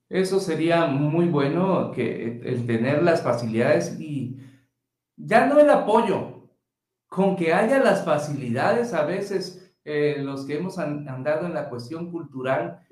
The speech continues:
es batallar con todo, porque los recursos económicos son propios, no hay ese tipo de apoyos,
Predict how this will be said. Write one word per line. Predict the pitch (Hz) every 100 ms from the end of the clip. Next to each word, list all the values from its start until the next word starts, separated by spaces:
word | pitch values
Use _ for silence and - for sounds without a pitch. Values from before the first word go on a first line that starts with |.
| -
es | 196 196
batallar | 208 196 156 147 170 190 -
con | 180 151 143
todo, | 165 175 147 -
porque | 139 139 139 131
los | 135 135 139
recursos | 131 127 180 202 214 208 196 196 - _ _
económicos | - 151 151 151 180 214 226 202 196 - -
son | 190 196 -
propios, | 165 165 165 202 233 240 240 - _ _ 143
no | 160
hay | 175 180 175
ese | 165 175 175
tipo | 175 170 170
de | 151
apoyos, | 147 151 185 202 - -